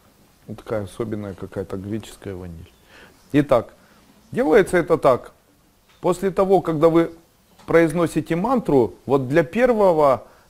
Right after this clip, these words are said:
нижнего котла. Мантра фиксации — это Гуан Чу Джи Джи Е Чен Во Шэнь Тон. Она и мантра фиксации, она и мантра, э, построения. Но если вы внизу построили и вот этот механизм перенесли сюда,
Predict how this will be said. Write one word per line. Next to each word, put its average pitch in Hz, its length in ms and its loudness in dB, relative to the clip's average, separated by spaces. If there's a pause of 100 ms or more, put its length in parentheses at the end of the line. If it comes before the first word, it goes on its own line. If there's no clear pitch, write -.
(140)
нижнего 139 500 0
котла. 120 440 0
Мантра 185 420 0
фиксации — 185 680 -2
это 127 220 0
Гуан 151 320 2
Чу 147 180 -6
Джи 139 180 -4
Джи 143 180 -6
Е 190 180 -2
Чен 143 260 -4
Во 147 140 2
Шэнь 127 220 -6
Тон. 98 340 -6
Она 175 260 0
и 185 40 0
мантра 180 400 0
фиксации, 180 680 -2 (300)
она 170 340 2
и 151 80 -2
мантра, 139 640 2 (340)
э, 113 340 -6
построения. 110 760 -4 (640)
Но 190 340 2
если 185 360 0
вы 190 140 2
внизу 190 380 2
построили 185 680 2
и 170 220 -4
вот 170 200 0
этот 170 300 -2
механизм 165 600 -2
перенесли 170 560 0
сюда, 190 420 4